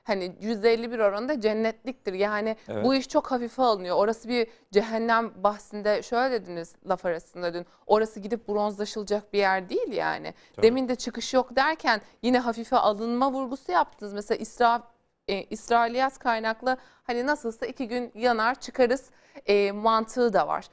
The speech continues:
Speaker 1: Ben bunu hocam bu bahsi toparlarken şunları sormak istiyorum. Peşi sıra soracağım, araya
Speaker 2: Bak, bir de,
Speaker 1: girmeyeceğim.
Speaker 2: bir dakika, bir şey sormadan
Speaker 1: Ha.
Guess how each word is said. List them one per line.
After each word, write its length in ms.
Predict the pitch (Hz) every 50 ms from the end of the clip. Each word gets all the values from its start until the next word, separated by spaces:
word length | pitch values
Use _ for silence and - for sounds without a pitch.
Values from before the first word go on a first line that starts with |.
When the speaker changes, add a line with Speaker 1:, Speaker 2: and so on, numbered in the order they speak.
| _ _ _ -
Speaker 1:
Ben 260 | 262 294 311 320 269
bunu 260 | 262 294 311 330 320
hocam 360 | 311 269 233 285 269 277 240
bu 120 | 294 269 262
bahsi 300 | 294 302 277 - - -
toparlarken 720 | - 294 269 - - 285 285 311 320 302 277 - 277 285
şunları 380 | 294 - - 262 254 254 247 247
sormak 320 | 247 - 190 160 156 156
istiyorum. 260 | - - - 170 170 -
Peşi 220 | - 214 226 233
sıra 240 | 254 - 254 254 247
soracağım, 400 | 240 - 254 247 233 277 262 226
araya 100 | 202 190 -
Speaker 2:
Bak, 60 | - 190
bir 40 |
de, 60 | 180 185
Speaker 1:
girmeyeceğim. 380 | 165 117 - 151 143 143 -
Speaker 2:
bir 40 | 110
dakika, 220 | 98 85 104 107 127
bir 60 | 139
şey 200 | - - 151 143
sormadan 640 | - - - 151 160 147 - 117 110 95 117 120 139
Speaker 1:
Ha. 60 | 151